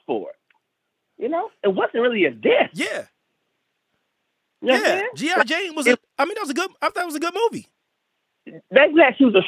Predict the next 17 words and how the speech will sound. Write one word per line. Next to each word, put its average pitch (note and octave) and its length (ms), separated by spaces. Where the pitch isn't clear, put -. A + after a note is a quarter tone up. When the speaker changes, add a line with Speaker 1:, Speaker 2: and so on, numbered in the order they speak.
Speaker 1:
strong, B3 560
powerful G3+ 800
woman. B3+ 300
Speaker 2:
Strong, D3+ 440
powerful A#2+ 300
Speaker 1:
Yeah. A#2+ 60
Speaker 2:
woman. A#3 160
And C4 120
a D4 60
good-looking C#4+ 460
woman. A#3 200
That's C4+ 140
Demi C4+ 280
Moore. B3 440
Speaker 1:
And F#3+ 200
Jada, C4+ 240
Jada's C#4+ 300